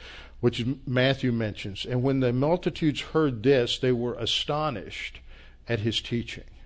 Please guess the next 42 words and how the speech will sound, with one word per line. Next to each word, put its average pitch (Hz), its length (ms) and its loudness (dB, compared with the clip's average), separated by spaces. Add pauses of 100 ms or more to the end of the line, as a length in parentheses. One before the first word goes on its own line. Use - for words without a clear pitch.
(520)
Now, 120 80 -2
they're 131 140 6
astonished 156 540 0
at 117 80 2
his 98 100 -6
teaching 165 400 0
because 117 560 0 (460)
he's 123 220 4
given 165 360 6
an 110 160 0 (140)
interpretation 127 1000 0
of 98 140 -8
this 95 120 -8
passage 139 800 -4 (100)
that 104 200 -2
no 123 140 -2
one 135 160 -4
has 98 180 -6
ever 98 160 -8
heard 165 360 -6
before. - 360 -14
They've 107 120 -4
never 113 280 -2
thought 196 360 -4
of 147 160 -2
that 92 220 -12
before. - 440 -16 (720)
That, 117 180 -2
that 123 180 2
means 135 280 2
that 107 120 -2
God 131 320 -2
is 110 120 -4
still, 131 680 2
that 113 160 -2
they 143 80 2
are 135 140 2
still 131 640 2 (420)
alive. 131 500 4
They 123 160 4
are 120 240 4
in, 120 460 -2